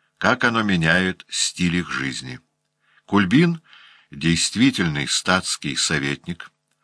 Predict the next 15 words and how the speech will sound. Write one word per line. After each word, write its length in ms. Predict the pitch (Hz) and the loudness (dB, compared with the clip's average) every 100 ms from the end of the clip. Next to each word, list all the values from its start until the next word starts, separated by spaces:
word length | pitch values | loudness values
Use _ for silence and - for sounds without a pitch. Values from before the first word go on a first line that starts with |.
| _ - | _ -6
его 360 | 76 80 113 | -2 2 2
превосходительство, 1160 | - 78 69 - - 67 69 65 78 - 82 82 | 0 -4 -2 -2 -2 -4 -6 -8 -6 -6 -6 -4
доктор 520 | 73 107 110 - 76 | 2 2 0 -6 -6
медицины, 800 | 69 67 73 - - 78 85 98 _ - - | -6 -6 -6 -4 -2 -2 -2 -8 _ -20 -18
генерал, 800 | - 123 214 - 65 71 82 95 - _ _ _ _ _ _ _ | -2 2 2 2 0 0 0 -2 -10 _ _ _ _ _ _ _
имел 440 | 80 76 92 156 | -4 2 4 4
для 160 | 143 139 | 2 0
себя 640 | - 98 82 98 117 120 - _ - | 0 -2 0 2 2 0 -6 _ -8
строгий 640 | - - 85 82 82 92 | -6 -4 0 0 2 -2
распорядок. 760 | 90 - - 71 67 60 - _ _ _ _ - - - | -2 -4 -4 -4 -4 -8 -16 _ _ _ _ -20 -14 -2
Читал 500 | - 87 104 101 95 | -2 2 2 2 2
лекции 640 | 95 92 87 - - 85 | 2 2 2 -4 0 0
в 140 | 80 73 | 0 0
военно-медицинской 1300 | 85 85 85 80 80 78 73 78 - 80 - - 76 | 2 2 2 2 0 0 -2 -4 -2 -2 -4 -2 -2
академии, 600 | 67 78 73 82 92 110 | 0 -4 0 0 -2 -6